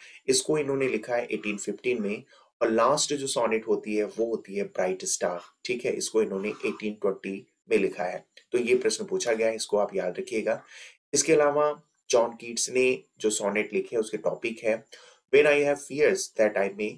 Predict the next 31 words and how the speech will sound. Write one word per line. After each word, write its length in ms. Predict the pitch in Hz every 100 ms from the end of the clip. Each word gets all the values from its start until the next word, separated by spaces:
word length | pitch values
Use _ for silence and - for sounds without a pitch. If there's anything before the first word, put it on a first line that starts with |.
| -
Cease 360 | - - 117 113 -
To 120 | 95
Be, 160 | 104 123 - _ - _ _ _
उसके 200 | - 147
बाद 360 | 139 131 131 - -
Homer 260 | 107 110 117 -
पर, 280 | 120 123 - _ _ -
Spencer 500 | - 120 120 120 139
पर, 280 | 131 90 85 -
चैटरटन 600 | 110 101 - 110 110 117
पर, 280 | 110 101 - -
My 160 | 107 104
Brothers 440 | 104 104 117 107
पर, 220 | - 92 -
इन 120 | 127
सब 260 | 123 117 117
पर 140 | 120
इन्होंने 320 | 110 98 98 107
सोनेट 400 | 107 92 92 95
लिखा 240 | 95 -
है। 180 | 85 - _ _ _ _ _ _ _ _ -
चैटरटन 600 | 117 113 127 127 135 131 _ _ _ _ -
वो 160 | 117 143
writer 320 | 113 104 104
होते 260 | 98 98
हैं 80 | 107
जिनकी 320 | 104 98 113 101
मृत्यु 400 | 101 98 - 110 - _
कितने 240 | 117 127 131
साल 260 | 123 101
के 80 | -